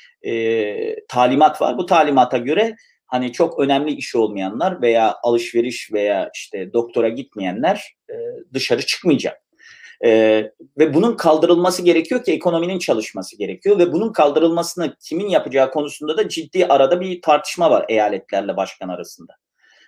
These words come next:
Mesela şimdi bazı eyaletler, haberlerde görmüşsünüzdür, işte bazen aşırı sağ gösteriler var.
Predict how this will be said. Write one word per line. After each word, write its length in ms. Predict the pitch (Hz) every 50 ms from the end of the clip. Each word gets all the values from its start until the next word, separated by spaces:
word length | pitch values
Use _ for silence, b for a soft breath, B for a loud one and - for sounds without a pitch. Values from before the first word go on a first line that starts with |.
| b _
Mesela 320 | 117 113 143 139 135 123 127
şimdi 300 | - 143 131 127 117 -
bazı 280 | 131 139 135 - 151
eyaletler, 580 | - 127 127 123 120 120 120 - 165 170 165 - - - -
haberlerde 560 | - 139 135 143 139 131 131 127 123 123 135 165
görmüşsünüzdür, 760 | 151 139 143 139 139 143 139 - - - 98 87 - - 92
işte 240 | - - - 98 98
bazen 440 | 113 113 110 107 - - 113 113 - _ 117 107 _ _ _ -
aşırı 340 | 139 123 - - 147 131 135
sağ 220 | - - 135 135
gösteriler 640 | 135 117 120 117 - - - 117 113 113 117 107 104
var. 200 | 90 78 -